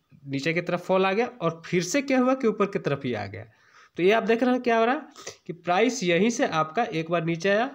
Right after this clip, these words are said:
सपोर्ट से लिया, फिर बाउंस आया, फिर से लिया और आप क्या देख रहे हैं कि असेंड-, असेंडिंग और डिसेंडिंग ट्रायंगल, असेंडिंग ट्रायंगल इसके just अपोजिट होगा और ये देखिए डिसेंडिंग है। क्योंकि देखिए इसमें हो क्या रहा है आपको दिख रहा है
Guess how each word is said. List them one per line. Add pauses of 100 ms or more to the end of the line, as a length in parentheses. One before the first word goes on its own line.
सपोर्ट
से
लिया, (220)
फिर (460)
बाउंस
आया, (160)
फिर
से (520)
लिया (180)
और
आप
क्या
देख
रहे
हैं
कि (340)
असेंड-, (480)
असेंडिंग
और
डिसेंडिंग
ट्रायंगल,
असेंडिंग
ट्रायंगल
इसके
just
अपोजिट
होगा
और
ये
देखिए
डिसेंडिंग
है। (460)
क्योंकि
देखिए
इसमें
हो
क्या
रहा
है
आपको
दिख
रहा
है